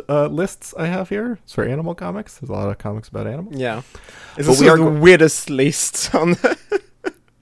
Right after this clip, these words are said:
Speaker 1: Did I not show
Speaker 2: I'm
Speaker 1: you this
Speaker 2: seeing
Speaker 1: list? <laughs>
Speaker 2: Teenage Mutant Ninja Turtles and Mouse on the same <laughs> list. That's not something you see often.
Speaker 1: Yeah, also Unnatural. That's a, that's a sexy
Speaker 2: Yeah.
Speaker 1: comic. Um, yep. So, uh, our first topic we're going to announce right away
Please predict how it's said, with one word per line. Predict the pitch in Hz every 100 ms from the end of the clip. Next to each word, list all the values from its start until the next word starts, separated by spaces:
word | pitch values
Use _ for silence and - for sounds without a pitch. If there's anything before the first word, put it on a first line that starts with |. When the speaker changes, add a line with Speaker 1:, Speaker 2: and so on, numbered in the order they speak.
| 139
Speaker 1:
Did | - 165
I | 185
not | 214 190
show | 175
Speaker 2:
I'm | 180
Speaker 1:
you |
this | 190
Speaker 2:
seeing | 196 185
Speaker 1:
list? | 170 - -
<laughs> |
Speaker 2:
Teenage | - 196 196 185
Mutant | 190 185 175 160
Ninja | 160 147 147
Turtles | 156 143 135 135
and | 131 131
Mouse | 131 131 -
on | 135
the | 139
same | 147 151
<laughs> | 170
list. | 208 -
That's | - 160 165
not | 156
something | 165 143 143
you | 143
see | 147 147
often. | - 196 247 262 - _ _ _ - - - -
Speaker 1:
Yeah, | 117 120
also | 107 139 - 107
Unnatural. | 95 104 98 107 - 147 175 -
That's | 107 107
a, | - -
that's | 113 -
a |
sexy | - - - 127
Speaker 2:
Yeah. | 123
Speaker 1:
comic. | 123 127 - - _ -
Um, | 117 113 113 113 _ _
yep. | 127 117 -
So, | - 143 135 123
uh, | 120 123 113 110 - - _ -
our | 113
first | 185 196
topic | 98 - 110 - _ _ _ _
we're | - 101 104 _ _ -
going | 107 104
to | 104
announce | 98 104 -
right | 107
away | 104 127 240 196